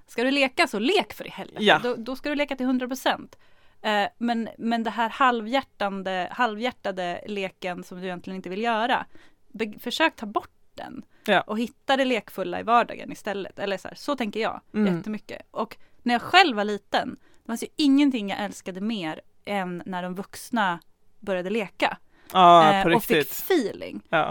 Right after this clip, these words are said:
Speaker 1: Och det, men det hände inte speciellt ofta. Det var, det var aldrig, man kunde aldrig tvinga dem till det,
Speaker 2: Nej.
Speaker 1: utan det bara, det hände organiskt, liksom. Och det försöker jag också komma ihåg.
Speaker 2: Mm.
Speaker 1: Att så här, odla den lusten att,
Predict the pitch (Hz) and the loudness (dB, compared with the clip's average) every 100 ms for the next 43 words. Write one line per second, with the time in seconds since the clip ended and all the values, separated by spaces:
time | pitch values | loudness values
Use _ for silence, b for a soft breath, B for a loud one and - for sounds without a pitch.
0 | 226 220 214 262 262 302 311 320 427 - | 0 2 4 6 6 6 6 6 4 4
1 | 185 185 196 - - 208 202 220 - 208 | -4 -6 -6 -8 0 0 0 -2 -2 -6
2 | 240 269 269 240 294 214 226 247 254 247 | 2 4 4 2 -4 -4 0 -2 0 0
3 | 247 285 - 285 269 302 240 185 214 202 | 0 -2 0 4 6 6 4 0 -2 0
4 | 196 190 196 208 220 240 214 233 247 240 | 0 0 0 0 0 -2 0 -2 0 0
5 | 247 226 262 202 - - - - - - | 0 2 4 4 0 -12 -18 -20 -18 -16
6 | 214 - _ _ - _ - - 240 220 | -16 -18 _ _ -20 _ -18 -8 -4 0
7 | 277 - 214 214 - - 214 220 208 - | -2 0 -4 -2 -6 -8 -12 -8 -8 -8
8 | 294 190 214 240 - - 226 214 185 170 | -4 -4 -4 -8 -18 -10 -6 -4 -6 -10
9 | _ - 220 - - 254 240 226 247 262 | _ -4 -4 -2 -4 -2 -2 -2 0 0
10 | 262 285 254 196 185 - - 180 185 185 | 4 4 4 2 -4 -8 -8 -6 -6 -10
11 | - 190 - _ | -10 -12 -12 _